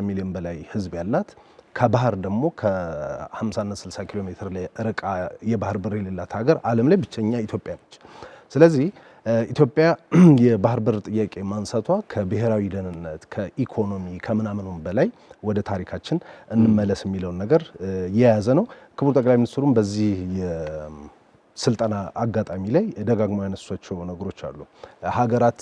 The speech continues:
Speaker 1: የሚወድቁት በተቋማት፣ በስርዓት መዳከም፣ በኢኮኖሚ መዳከም እንደሆነ ጠቁመዋል። ኢትዮጵያ ደግሞ ጥሩ ነገር፣ ሌሎቹ ወድቀው መነሳት የማይችሉ ሀገሮች አሉ። እኛ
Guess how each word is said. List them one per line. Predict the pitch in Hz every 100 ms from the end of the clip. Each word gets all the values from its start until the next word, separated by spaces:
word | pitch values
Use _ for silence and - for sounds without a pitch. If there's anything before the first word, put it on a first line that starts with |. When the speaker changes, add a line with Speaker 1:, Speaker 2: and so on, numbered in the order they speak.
| -
Speaker 1:
የሚወድቁት | 104 107 104 95 - 170 - - - - - 92
በተቋማት፣ | 110 104 95 87 - 113 - 110 104 92 92 - - - - 85
በስርዓት | 101 95 85 82 78 73 71 69 - - 127 104 95 - - - 90 85 90
መዳከም፣ | 117 104 110 101 - 92
በኢኮኖሚ | 90 104 113 101 98
መዳከም | 95 87 95 - 92 - - - -
እንደሆነ | 110 117 110 117 120 110 -
ጠቁመዋል። | 123 - 101 120 165 -
ኢትዮጵያ | 139 131 - 127 110
ደግሞ | 95 113 180 - - _ -
ጥሩ | 151 131
ነገር፣ | 110 113 190 - _ - 120
ሌሎቹ | 117 143 147 131 - 196 180 _ -
ወድቀው | 123 131 - 131
መነሳት | 117 117 104 104
የማይችሉ | 101 92 - 87
ሀገሮች | 87 82 -
አሉ። | - 80
እኛ | 98